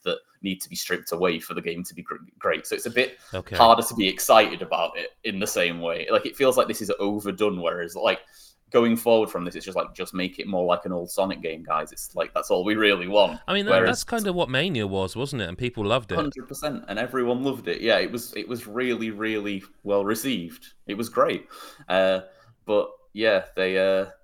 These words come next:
Speaker 1: this time they've just added a few too many different things. At the time that we are recording this as well, I've not written the review and everything. I finished the main game, but I haven't done, like, there's, there's a co-op mode and there's a battle mode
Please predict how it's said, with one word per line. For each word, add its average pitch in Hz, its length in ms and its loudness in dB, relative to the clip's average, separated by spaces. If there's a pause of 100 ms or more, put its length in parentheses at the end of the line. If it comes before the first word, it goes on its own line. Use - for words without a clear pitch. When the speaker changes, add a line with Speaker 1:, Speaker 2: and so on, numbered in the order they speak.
(480)
Speaker 1:
this 120 160 -6
time 107 220 -4
they've 104 100 -6
just 113 200 -10
added 101 180 -4
a 98 40 -8
few 98 200 -12
too - 200 -14 (180)
many 104 160 -4
different 101 260 -8
things. 101 220 -10
At 127 100 2
the 139 60 -2
time 143 560 -2 (100)
that 110 140 -4
we 107 120 0
are 92 160 4
recording 85 440 0
this 78 160 -12
as 85 100 -12
well, 80 320 -4
I've 85 100 -6
not 92 220 -4 (240)
written 82 240 -8
the 82 80 -4
review 82 240 -4
and 80 80 -8
everything. 80 300 -10
I 85 60 0
finished 123 420 -4
the 104 40 -6
main 95 240 -2
game, 90 300 -2
but - 140 -4
I 85 80 2
haven't 87 400 -2
done, 82 540 -4 (120)
like, 82 400 0
there's, 95 220 -6
there's 101 200 -12
a 107 60 -8
co-op 104 460 2
mode 101 480 0
and 90 120 -2
there's 87 120 -4
a 87 60 -4
battle 92 380 2
mode 90 300 2